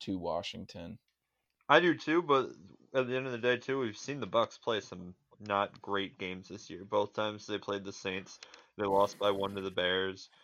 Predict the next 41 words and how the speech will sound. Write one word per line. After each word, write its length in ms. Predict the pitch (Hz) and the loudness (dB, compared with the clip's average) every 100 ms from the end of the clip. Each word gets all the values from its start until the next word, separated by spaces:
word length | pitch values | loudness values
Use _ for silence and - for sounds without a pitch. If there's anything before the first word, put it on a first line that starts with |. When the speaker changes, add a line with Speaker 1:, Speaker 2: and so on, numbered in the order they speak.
| _ _ _ - | _ _ _ -6
Speaker 2:
Uh, 340 | 95 95 90 90 | 0 2 2 0
they 100 | 90 | 0
lost 400 | 90 98 - - | 2 2 0 -6
to 60 | |
the 100 | 95 | -4
Rams, 580 | 90 92 95 101 101 - | -2 0 -2 -4 -12 -12
and 120 | 95 | -6
they 60 | 92 | -4
lost, 460 | 92 90 - _ - | -2 -2 -6 _ -2
obviously, 420 | 104 95 92 - 92 | 0 0 -2 -6 -8
the 100 | 95 | -8
Chiefs 340 | - 98 - | -6 -6 -6
game 200 | 92 95 | -10 -8
was 260 | 98 - - | -10 -14 -12
tough. 260 | - 92 - | -4 -4 -2
That 160 | 95 | -4
one 100 | 90 | -2
wasn't 240 | 98 107 101 | -8 -8 -8
a 40 | |
bad 280 | 101 101 98 | -2 -2 -2
game 220 | 101 107 104 | -4 -4 -8
from 120 | 101 | -10
them. 240 | 104 113 _ _ _ _ _ | -8 -8 _ _ _ _ _
But 240 | - 113 117 | 0 0 6
they 120 | 123 | 6
had 160 | 143 139 | 6 2
a 60 | |
couple 300 | 110 117 117 | 0 -2 0
of 120 | 101 - | -4 -2
bad 260 | 92 95 | -2 -2
games 300 | 92 87 95 | -6 -8 -10
in 100 | 95 | -6
there, 140 | 104 120 | -2 2
and 100 | 104 | 2
I 40 | |
don't 160 | 120 107 | 2 0
think 160 | 104 | -4
there's 180 | 98 95 | -4 -2
anything 320 | 98 90 90 | -4 -4 -10
stopping 640 | - - 101 113 - 98 | -10 -4 2 2 2 -6
them 300 | 95 95 101 | -8 -10 -12